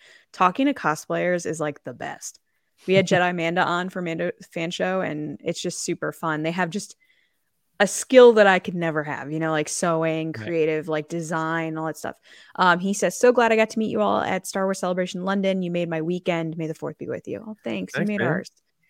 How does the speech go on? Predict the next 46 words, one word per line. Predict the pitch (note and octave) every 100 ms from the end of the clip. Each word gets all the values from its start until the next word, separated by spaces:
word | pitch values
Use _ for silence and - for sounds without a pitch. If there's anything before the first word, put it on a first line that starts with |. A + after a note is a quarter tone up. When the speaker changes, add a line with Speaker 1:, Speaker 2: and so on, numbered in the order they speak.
| _ -
Speaker 2:
Thank | C3 B2
Speaker 1:
Thank |
Speaker 2:
you. | -
Speaker 1:
you. | -
Speaker 3:
Yeah, | D3+
there | C3
were, | A2+ -
there | C3+
were | D#3+
a | C#3
lot | B2 B2+
of | C#3+
pictures | - C#3 - B2 A2 - _ _ _ _ _ _
that | A#2
Speaker 2:
Glad | A#2+ B2
you're | A#2+
Speaker 3:
Mickey | B2
Speaker 2:
here. | A2 -
Speaker 3:
took | A2+ - _ C3+
with | C3 A#2 G#2+ -
people | B2+ A#2+ A2+ A2 A2
either | A2 A2 A2 G#2+ G#2 G2 _ _ _ _ _ -
who | A2+
were | A2+ G#2
in | B2 C3
Star | - C3+ B2+
Wars | B2 A#2+ A#2+ A#2+ A#2
and | A#2
stuff, | - B2
and | A2+ A2+
he | A#2
had | A#2+ A#2
Speaker 1:
<laughs> | A#2
Speaker 3:
our | A2 G#2+ G#2 -
vinyl | A2+ A#2+ A#2+
sticker | A2+ - C3+ A#2+
on | G#2
his | G2+
jacket. | - A#2 A#2 F#2+
It | - _
was | A#2+ A2
really | A2+ G#2+
cool. | - A#2+
Speaker 1:
Love | F3 E3
it. | - - _ -
Speaker 3:
Uh, | A2 G#2+ G#3+